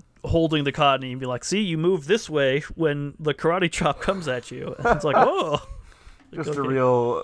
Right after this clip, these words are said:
Speaker 2: uh, close examination of Ash's dodge teaching style.
Speaker 1: Yeah, yeah.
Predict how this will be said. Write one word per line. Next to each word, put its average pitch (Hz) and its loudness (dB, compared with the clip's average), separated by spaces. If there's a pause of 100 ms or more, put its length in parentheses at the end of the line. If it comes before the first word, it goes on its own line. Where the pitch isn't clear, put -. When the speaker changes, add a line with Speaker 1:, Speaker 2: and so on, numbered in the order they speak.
Speaker 2:
uh, 104 2 (180)
close 139 2
examination 113 0
of 107 0
Ash's 98 0
dodge 98 0 (100)
teaching 98 -4
style. 107 2 (100)
Speaker 1:
Yeah, 123 -2 (100)
yeah. 123 -8